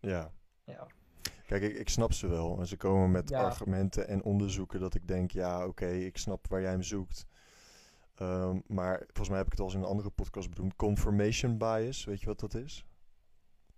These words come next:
Speaker 1: Confirmation bias. Nee, dat is dat, ehm, mensen informatie opzoeken die hun beeld op de wereld bevestigt en niet daarbuiten.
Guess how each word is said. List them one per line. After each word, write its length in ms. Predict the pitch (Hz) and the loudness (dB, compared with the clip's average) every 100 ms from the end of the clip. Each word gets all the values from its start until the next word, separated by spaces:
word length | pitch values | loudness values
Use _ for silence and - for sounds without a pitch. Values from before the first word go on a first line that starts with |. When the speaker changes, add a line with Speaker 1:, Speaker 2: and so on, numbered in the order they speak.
| - | -4
Speaker 1:
Confirmation 840 | 101 98 - 98 98 95 - 98 | -2 0 0 0 0 -2 -4 -4
bias. 520 | 95 95 98 - - - _ _ _ _ _ _ _ _ _ _ _ _ - - - | -4 -8 -10 -14 -18 -20 _ _ _ _ _ _ _ _ _ _ _ _ -20 -20 -8
Nee, 160 | 92 90 | -2 -2
dat 180 | 92 | 0
is 160 | 107 - | 0 2
dat, 260 | 110 104 - | 4 2 0
ehm, 720 | 110 101 101 101 98 98 101 | 2 6 6 6 6 4 2
mensen 640 | - 104 107 127 - 113 104 | 2 6 6 6 4 2 2
informatie 720 | 110 - 107 104 120 - - | 0 2 2 4 2 0 -2
opzoeken 440 | 113 - 117 - | 0 0 0 -2
die 140 | 107 104 | -2 0
hun 200 | 110 110 | 2 4
beeld 280 | 110 107 104 | 4 2 0
op 80 | |
de 80 | 98 | -2
wereld 280 | 98 104 98 | 0 0 4
bevestigt 680 | 98 104 104 - 98 98 - | 4 6 6 4 0 -4 -2
en 180 | 95 98 | 2 2
niet 180 | 104 - | 4 4
daarbuiten. 580 | 95 90 90 - - | 4 4 2 0 -8